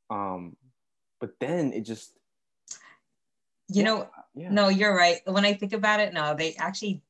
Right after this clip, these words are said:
Speaker 2: have changed.
Speaker 1: Like, like, yeah, so that's why, like, for me, it's like, I don't even need to be here, like, and I can feel good that things won't fall to sh-, turn to shit.
Speaker 2: Mm, yep.
Speaker 1: You know what I'm saying? Like, I could see, like, sometimes when I, like,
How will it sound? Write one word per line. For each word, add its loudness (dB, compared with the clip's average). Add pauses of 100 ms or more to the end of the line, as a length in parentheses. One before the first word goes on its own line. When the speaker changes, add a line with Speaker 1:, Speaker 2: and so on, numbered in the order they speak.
(160)
Speaker 2:
have -6
changed. -10
Speaker 1:
Like, 4 (300)
like, 4
yeah, 2
so 0
that's 0
why, -6 (120)
like, -4
for -4
me, 0
it's -4
like, -2
I -4
don't -6
even -4
need 0
to -6 (180)
be -2
here, -2
like, -8
and -8
I -8
can -12
feel 0 (120)
good 0
that -4 (800)
things 0
won't -4
fall -2
to -10
sh-, -18
turn -8
to -8
shit. -2
Speaker 2:
Mm, -2
yep. 0
Speaker 1:
You -6
know -2
what -2
I'm -4
saying? 2
Like, 0
I -2
could -4
see, 2
like, 2
sometimes -6
when -4
I, -6 (640)
like, -12